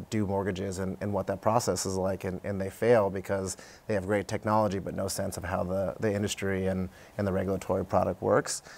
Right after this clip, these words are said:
That's why Morty, I think, uh, you know, has been fortunate because we did have that right combination of, you know, modern, um, you know, digitally native technology and actual, um,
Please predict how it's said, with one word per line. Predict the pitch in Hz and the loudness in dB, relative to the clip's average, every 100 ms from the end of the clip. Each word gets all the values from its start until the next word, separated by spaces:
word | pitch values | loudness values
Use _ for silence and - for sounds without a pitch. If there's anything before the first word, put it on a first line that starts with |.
| - - - | -18 -10 2
That's | 104 101 | 4 4
why | 107 101 | 6 6
Morty, | 101 101 101 98 95 | 6 2 2 2 0
I | |
think, | 95 - 98 98 - - | -2 -2 -2 -4 -8 -6
uh, | 98 98 95 | -2 0 0
you | 107 | -2
know, | 104 | 0
has | 95 | 0
been | 90 92 | 0 -2
fortunate | 92 120 - 92 92 | 2 2 2 -2 -2
because | 98 - 92 | -2 -4 -4
we | 95 | -2
did | 85 101 | -2 -2
have | 95 92 | 0 0
that | 95 - | 0 -2
right | 95 87 | -4 -4
combination | 101 95 92 92 - 92 | -2 -2 -2 -2 -4 -2
of, | 92 90 - - - - | -2 -2 -8 -20 -10 0
you | |
know, | 95 | 2
modern, | 92 95 95 95 92 92 92 92 | 2 4 6 6 4 2 0 -2
um, | - 95 85 82 - | -2 -2 -2 -2 -2
you | |
know, | 104 | -2
digitally | 92 95 90 95 | -2 -4 -2 -2
native | 92 92 92 90 - | 0 0 0 -2 -2
technology | 90 98 92 95 92 92 92 | -2 0 2 0 -2 -2 -4
and | - 101 101 95 | -2 0 0 0
actual, | - 101 - 98 92 92 92 - - - - | 0 0 0 0 2 2 0 -6 -20 -8 0
um, | 98 95 87 | 2 2 0